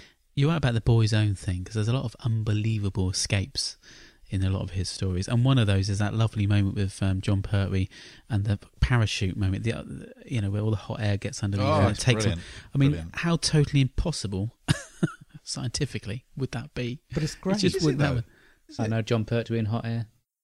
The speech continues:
Speaker 3: Oh.
Speaker 1: If it was helium.
Speaker 3: Do you know the other well, t-, the two other things of
Speaker 1: Sorry,
Speaker 3: note
Speaker 1: Mister
Speaker 3: in
Speaker 1: Joe
Speaker 3: that
Speaker 1: there.
Speaker 3: story.
Speaker 1: <laughs>
Speaker 3: One is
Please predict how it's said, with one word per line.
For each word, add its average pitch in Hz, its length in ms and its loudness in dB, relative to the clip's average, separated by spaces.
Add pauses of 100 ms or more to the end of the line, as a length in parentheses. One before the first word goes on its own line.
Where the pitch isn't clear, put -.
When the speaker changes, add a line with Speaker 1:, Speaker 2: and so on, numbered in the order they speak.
(340)
Speaker 3:
Oh. 80 320 -2 (1300)
Speaker 1:
If 156 120 0
it 190 60 -2
was 147 140 0
helium. 131 580 0 (240)
Speaker 3:
Do 208 100 2
you 208 60 6
know 208 60 4
the 196 200 4
other 131 420 -2 (880)
well, 165 160 4
t-, 117 200 4
the 147 60 0 (160)
two 202 280 4
other 127 160 2
things 101 360 0
of 85 60 -4
Speaker 1:
Sorry, 85 100 -4
Speaker 3:
note 92 200 2
Speaker 1:
Mister 98 200 -4
Speaker 3:
in 98 80 -2
Speaker 1:
Joe 98 60 4
Speaker 3:
that 101 140 0
Speaker 1:
there. 107 100 -2
Speaker 3:
story. 90 720 -4 (200)
Speaker 1:
<laughs> - 200 -20
Speaker 3:
One 131 320 0
is 123 360 0